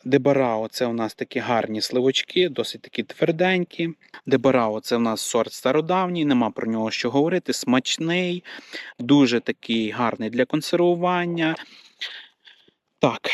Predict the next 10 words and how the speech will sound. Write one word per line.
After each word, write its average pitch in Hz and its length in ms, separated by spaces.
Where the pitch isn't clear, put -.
давайте 135 300
глянемо. 107 680
Четверте, 123 760
четверте 123 560
вересня. 190 720
Що - 300
по 147 140
хворобах? - 720
Опа. - 380
От. - 340